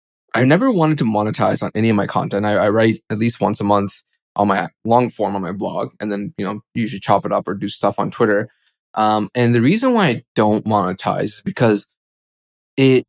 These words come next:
it, it's right now, it's a fun hobby.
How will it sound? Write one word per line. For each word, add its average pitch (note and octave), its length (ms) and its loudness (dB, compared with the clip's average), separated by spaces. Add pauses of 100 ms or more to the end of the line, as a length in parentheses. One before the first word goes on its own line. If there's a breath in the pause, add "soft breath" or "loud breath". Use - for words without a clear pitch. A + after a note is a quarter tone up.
it, A#2+ 280 2
it's - 520 -2 (180)
right B2 240 4
now, A#2 300 0
it's - 140 -6
a - 20 -20
fun G#2+ 380 0
hobby. - 500 -4